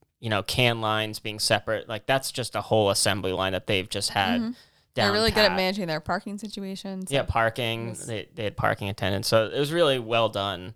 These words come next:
Speaker 1: The bartenders behind the bar, like, knew their beers in and out.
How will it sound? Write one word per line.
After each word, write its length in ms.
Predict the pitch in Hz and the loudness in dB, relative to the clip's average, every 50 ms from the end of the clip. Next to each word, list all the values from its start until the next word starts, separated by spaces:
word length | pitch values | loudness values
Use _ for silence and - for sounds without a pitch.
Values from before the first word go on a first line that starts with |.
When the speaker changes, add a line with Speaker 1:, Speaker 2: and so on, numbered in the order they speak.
| _ - | _ -4
Speaker 1:
The 80 | 139 | -2
bartenders 600 | - 131 127 151 160 - 190 175 165 160 156 147 | 2 4 4 4 2 0 -4 -4 -2 -2 -4 -4
behind 560 | - 120 110 - 120 120 117 117 120 120 113 | -2 -2 -2 -2 0 0 0 0 -2 -4 -4
the 60 | 110 107 | -6 -4
bar, 360 | 110 104 104 101 98 101 104 101 | -2 0 0 0 0 -2 -4 -4
like, 160 | 120 117 107 | -4 -4 -4
knew 580 | 85 113 113 113 117 120 123 123 127 127 127 117 - | -4 -2 2 4 4 6 4 2 0 -2 -6 -4 0
their 200 | - 117 113 110 | 2 2 2 2
beers 440 | 107 113 110 107 107 107 104 104 - - | 0 -4 -4 -2 -2 -2 -4 -6 -8 -8
in 200 | - 107 107 107 | -4 -2 0 0
and 100 | 101 98 | 2 2
out. 300 | 98 104 113 117 - | 4 4 4 2 2